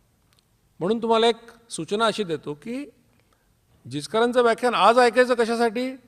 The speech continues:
त्यातून प्रेरणा घेण्यासाठी ऐकायचं. जे टेक्निकल डिटेल्स आहेत,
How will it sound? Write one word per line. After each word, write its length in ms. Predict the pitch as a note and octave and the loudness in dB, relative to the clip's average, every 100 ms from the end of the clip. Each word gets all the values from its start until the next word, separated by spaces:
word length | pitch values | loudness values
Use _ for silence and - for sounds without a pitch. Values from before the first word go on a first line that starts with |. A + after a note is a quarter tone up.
| _ - | _ -8
त्यातून 280 | F3+ A#3+ | -6 -6
प्रेरणा 480 | A#3 G3+ F#3+ G3+ B3 | -8 -2 2 4 4
घेण्यासाठी 400 | A3 A3 G#3+ G3 | 6 6 4 2
ऐकायचं. 400 | D#3 A#2+ G2 - _ _ _ _ _ _ _ _ _ _ _ _ _ _ _ _ _ _ _ _ _ _ _ _ C3+ | 0 -2 -10 -14 _ _ _ _ _ _ _ _ _ _ _ _ _ _ _ _ _ _ _ _ _ _ _ _ -8
जे 220 | D#3+ A3+ | 2 2
टेक्निकल 640 | A#3 - E3+ - A#3+ C#4 C#4 | 2 -4 -8 -4 -2 2 2
डिटेल्स 420 | A3+ G#3+ A3+ F3+ | 2 6 6 6
आहेत, 280 | B2+ F#2+ | -4 -6